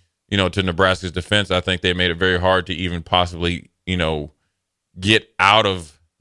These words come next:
um, underneath. Nebraska had their, their foot on their neck, and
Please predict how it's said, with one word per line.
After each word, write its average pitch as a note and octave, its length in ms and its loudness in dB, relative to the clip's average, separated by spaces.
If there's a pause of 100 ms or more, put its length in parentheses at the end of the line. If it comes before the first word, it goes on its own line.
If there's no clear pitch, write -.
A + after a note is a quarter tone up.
(120)
um, D#2+ 560 -6 (960)
underneath. F#2+ 640 -2 (140)
Nebraska F2+ 600 0
had F#2 240 -2
their, F2+ 320 -2
their F2 220 -4
foot G2 360 -2
on F2+ 180 -4
their F2 120 -4
neck, F#2+ 320 -2
and F2 260 -8